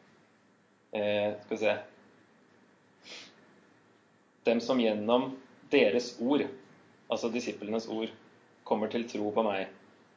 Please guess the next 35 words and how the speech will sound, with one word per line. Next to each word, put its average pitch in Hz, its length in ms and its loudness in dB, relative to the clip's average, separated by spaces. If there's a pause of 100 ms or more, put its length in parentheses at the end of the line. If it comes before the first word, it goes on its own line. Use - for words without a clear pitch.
(1400)
Ehm, 104 720 -2 (420)
og - 160 -6
det 151 320 6
vil 127 160 2
jo 123 220 4
da 98 180 6
også 113 300 2
være 101 260 4 (240)
det 95 160 0
de 95 140 -10
skrev 92 400 -6
ned. 107 160 -6
Det 117 100 0
er 104 60 2
jo 104 80 -4
det - 100 0
vi 101 80 -4
har 90 140 -2
kommet 92 180 -10
til 95 160 -20
tro 95 160 -8
på, 127 160 -4
kanskje. 135 300 -4
Det 104 100 -4
som 110 140 -8
vi 104 80 -6
har 98 180 -2
i 101 80 -8
Bibelen 98 320 -8
er 113 80 -2
jo 110 80 -6
skrevet 98 380 -6
ned 107 240 -10
av 104 260 -2 (800)
de 104 140 -4